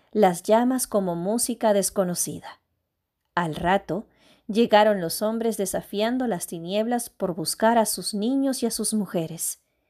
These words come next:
Caleu se acercó al incendio y cogió una rama ardiente. Los otros lo imitaron, y una procesión centelleante bajó de los cerros hasta sus casas.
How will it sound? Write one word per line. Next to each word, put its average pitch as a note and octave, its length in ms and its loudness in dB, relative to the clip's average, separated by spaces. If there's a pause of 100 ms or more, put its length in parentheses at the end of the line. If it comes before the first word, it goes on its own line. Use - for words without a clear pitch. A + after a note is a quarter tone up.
(360)
Caleu F3+ 480 2 (220)
se - 140 -6
acercó G3 340 4
al B3+ 100 6
incendio G3+ 760 -2
y A#3 120 -4
cogió A3+ 420 0
una B3 220 0
rama G#3+ 480 0
ardiente. F3 720 -6 (540)
Los F#3+ 280 0
otros C#4 540 2
lo G#3 160 0
imitaron, F3 580 -4 (560)
y F#3+ 160 -2
una A3 300 4
procesión G3+ 680 0
centelleante G3 920 -2 (100)
bajó G#3+ 540 2
de A#3 120 2
los D#3+ 160 -2
cerros B3 540 -2
hasta A3+ 320 -2
sus - 240 -4
casas. - 600 -4